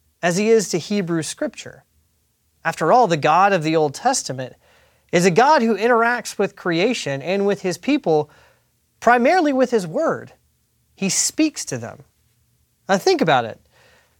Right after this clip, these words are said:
How does Genesis say that God created the world? He speaks. It is by his word that he brings light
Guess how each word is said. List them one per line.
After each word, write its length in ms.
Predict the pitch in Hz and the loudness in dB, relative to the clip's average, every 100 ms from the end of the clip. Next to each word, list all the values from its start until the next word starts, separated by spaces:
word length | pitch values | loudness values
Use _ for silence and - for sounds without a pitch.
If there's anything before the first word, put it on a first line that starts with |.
| _ _ - | _ _ -2
How 160 | 294 | 0
does 180 | 359 277 | 2 0
Genesis 540 | 180 262 269 - 220 | 2 2 2 0 -4
say 360 | - - 202 190 | -4 -2 -2 -2
that 180 | 175 147 | -4 -2
God 340 | 156 156 151 | -2 -2 -4
created 400 | - 147 135 131 | -8 -8 -6 -6
the 80 | 135 | -8
world? 480 | 151 240 135 98 _ _ _ _ _ _ _ | -6 -6 -6 -10 _ _ _ _ _ _ _
He 140 | - | -6
speaks. 640 | 175 - 302 - - - - _ _ _ _ _ | -4 -2 -2 -4 -10 -12 -14 _ _ _ _ _
It 100 | 147 | 0
is 180 | 180 208 | 2 4
by 200 | 175 190 | 2 2
his 200 | 185 175 | 2 -2
word 360 | 156 220 233 190 | 0 2 2 2
that 120 | 185 | -2
he 60 | 175 | -4
brings 520 | 170 185 180 151 - _ _ _ _ | -2 -2 -2 -6 -10 _ _ _ _
light 640 | 135 180 208 131 - - | 2 2 2 -2 -10 -10